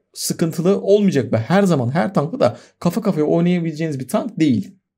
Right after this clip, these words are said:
Yani buraya ne takılır sorusunda bu kadar uzun konuştuktan sonra benim düşünceme göre nişan takmak gerek. Bunu taktırdığımızda ise nişanımız iki kırktan iki on bire düştüğünü görüyoruz. Tabii bir de, e, full skill'li mürettebat koyarsanız üstüne üstlük buraya bir de,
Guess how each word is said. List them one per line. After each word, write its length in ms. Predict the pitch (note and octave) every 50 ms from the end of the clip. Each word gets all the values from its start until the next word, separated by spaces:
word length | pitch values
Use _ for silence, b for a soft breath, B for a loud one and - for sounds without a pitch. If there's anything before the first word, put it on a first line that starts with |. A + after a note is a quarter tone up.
| _ _ _
Yani 360 | - D3+ E3 F3 D#3+ B2 A2
buraya 280 | C3+ G3 A#3 G#3+ F3 C#3+
ne 120 | E3+ G#3
takılır 320 | G#3+ B3 G3+ - D#3+ C3+ A#2+
sorusunda 460 | - - B2+ A#2+ A2+ - A#2+ A#2 D3+
bu 60 | F#3
kadar 200 | G3+ G3 D3+ D3+
uzun 200 | C#3+ A#2+ B2 A2+
konuştuktan 540 | - B2 A2+ A2 - - _ - A#2 G#2 G#2
sonra 340 | G#2 - G#2+ G#2 G#2 G2 G2
benim 280 | G#2 E3+ G#3+ G3+ E3
düşünceme 420 | C3 A2+ B2 A#2+ A2 A#2 A2 G#2+ G#2
göre 320 | A2+ A#2+ F3 G#3 - B B B B _ _ _
nişan 560 | A2+ A2+ A2+ A2+ A2 - A#2+ A#2+ C#3+ E3 F3+
takmak 440 | - - A2+ - - - - - -
gerek. 320 | - - - - - _ _ B B B B B
Bunu 180 | - F3 A3+ G#3+
taktırdığımızda 720 | A3 F#3+ - - - C3+ B2 A2 A#2 A2+ A2 G#2+ G2+ A2+
ise 300 | G#2+ G2+ - F#3+ G3+ B3+ -
nişanımız 680 | A3 G#3+ B2+ B2 - B2+ A#2 A2 A#2+ C#3+ G3 - b b b b _
iki 200 | - - - -
kırktan 380 | - - - - C#3+ D3+ F3+ -
iki 180 | - B2 - C#3+
on 220 | C3+ C3 A#2+ G#2
bire 140 | G#2+ G#2+ G#2+
düştüğünü 460 | A#2+ C#3 - - - A#2 A2+ C#3 D#3+ b b b b
görüyoruz. 540 | - A#2 A2 B2 A#2 G#2+ G#2 F#2 G3 - - _ _ _
Tabii 200 | - A#3+ G#3 F#3
bir 140 | E3+ D3 C3
de, 220 | C#3+ C#3+ C#3+ C#3+ B B B B B B _ _ -
e, 380 | C3+ C#3 C3+ C3+ C3 B2+ B2+ B2+ - - - _ _ _ _ _ _ _
full 320 | - - - G3 G3+ C#3+
skill'li 400 | G#2+ - - - - C#3 B2+ A2
mürettebat 540 | G#2+ G#2+ G#2+ G#2 G#2 - A2 G#2 G2+ G2+ -
koyarsanız 560 | - A#2+ A2+ G#2 G#2 G#2+ - A2 - G3 - -
üstüne 340 | - F#3 F3+ - - E3 D3+
üstlük 300 | C#3 C3+ C3+ - - -
buraya 260 | C3+ C#3 C#3+ C#3 C3
bir 60 | B2+
de, 240 | B2+ C3 B2+ C3 B